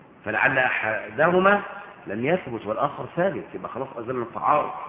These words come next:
لعل أحدهما نظر في، لعل أحدهما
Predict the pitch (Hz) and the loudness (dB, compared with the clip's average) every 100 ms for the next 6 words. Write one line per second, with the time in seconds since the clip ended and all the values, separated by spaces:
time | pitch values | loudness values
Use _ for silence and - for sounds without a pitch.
0 | - - - - - - - - - - | -14 -18 -20 -20 -20 -20 -20 -20 -20 -20
1 | - - - - - - - - - - | -20 -20 -20 -20 -20 -20 -20 -20 -20 -4
2 | 95 143 170 - - 151 202 190 147 90 | 2 6 6 6 2 6 6 6 2 -2
3 | - - - - - - - - 135 156 | -8 -16 -20 -20 -20 -20 -20 0 4 6
4 | 139 - 151 160 - - - - - - | 4 4 4 4 2 -12 -16 -20 -20 -20
5 | - - - - - - - - - - | -20 -20 -20 -20 -20 -20 -20 -20 -12 0
6 | 110 151 165 - 151 185 196 147 110 | 4 8 8 6 6 6 6 4 0